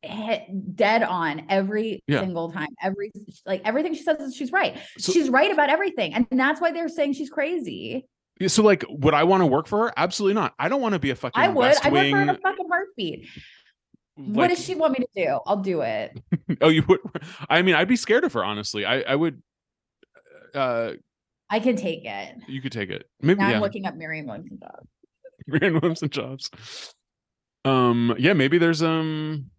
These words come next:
Speaker 2: some <laughs> openings now after a
Speaker 1: Yeah, I
Speaker 2: few,
Speaker 1: think
Speaker 2: uh,
Speaker 1: so,
Speaker 2: people were
Speaker 1: too.
Speaker 2: hit by
Speaker 1: We
Speaker 2: a
Speaker 1: could, like,
Speaker 2: bomb.
Speaker 1: pray together and
Speaker 2: And I, I
Speaker 1: Well,
Speaker 2: think
Speaker 1: there's a
Speaker 2: why this, so
Speaker 1: volunteer
Speaker 2: it's,
Speaker 1: hub. <laughs>
Speaker 2: they also, they obviously realize that she's gaining some sort of traction to do this,
Speaker 1: Mm-hmm.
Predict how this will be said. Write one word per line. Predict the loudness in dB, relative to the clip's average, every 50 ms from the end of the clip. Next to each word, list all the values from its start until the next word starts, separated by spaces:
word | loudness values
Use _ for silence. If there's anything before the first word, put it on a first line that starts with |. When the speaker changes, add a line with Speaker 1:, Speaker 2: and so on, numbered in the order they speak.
| _ _ _ _ _ _
Speaker 2:
some | -4 -2 0 2 2 2 2 0 2
<laughs> |
openings | 2 2 2 2 0 0 0 0 -2 -2 -2 -4
now | -6 -4 -2 -2
after | -2 -2 -2 -4 -8 -6 -2 -2 0
a | 0
Speaker 1:
Yeah, | 2 0 2
I | 4
Speaker 2:
few, | 4 4
Speaker 1:
think | 4 4
Speaker 2:
uh, | 2 0 0
Speaker 1:
so, | 0
Speaker 2:
people | 0 -2 -2 -2 0 0
were | 0 0 0 -2
Speaker 1:
too. | -4
Speaker 2:
hit | -4 -2
by | -2
Speaker 1:
We | -2 -2
Speaker 2:
a |
Speaker 1:
could, | 0 0
like, | 0 0 0
Speaker 2:
bomb. | -2 -6
Speaker 1:
pray | -8 -6 -4 -2 0 0 0
together | -2 -2 -4 -4 -6 -6 -6 -6 -6 -6 -6
and | -6 -8 -8 -10 -12 -12 -12 -14 -16 -16 -20 -20 -20 _ _ _ _ _ _ _ _ _ _ _ _ _ _ _ _ _ _ _ -2
Speaker 2:
And | 0 2
I, | 2 2
I | 2 2
Speaker 1:
Well, | 4 4 2 2 0
Speaker 2:
think | -2 -2
Speaker 1:
there's | -2 0 2
a | 4
Speaker 2:
why | 4 4
this, | 4 4 2 0 0 -2 -2
so | -2 -2
Speaker 1:
volunteer | -2 -2 -2 -4 -4 -6
Speaker 2:
it's, | -6 -8
Speaker 1:
hub. | -10 -8 -8 -8 -8
<laughs> | -8 -2
Speaker 2:
they | 2 4 4
also, | 6 4 4 4 4 4 4 2 2
they | 2 2 2 2 0 -4 _ _ _
obviously | -6 -4 -4 -4 -4 -4 -2 -2
realize | -2 -2 -2 -2 -2 -2 -4 -6
that | -8 -10
she's | -8 -6 -6 -6 -6 -4 -4 -2 -2 -2 -2 -4 -6 -8 _ _ _ _ _ _ _ _ _ _ _ _ _ _ -8 -2
gaining | 0 0 2 2 0 0
some | -2 -4 -4 -4
sort | -4 -6
of | -6 -4
traction | -4 -2 -2 -2 -4 -6 -10 -10 -10
to | -12
do | -10 -8 -6 -6
this, | -4 -6 -6 -6 -6 -6 -6 -8
Speaker 1:
Mm-hmm. | -8 -12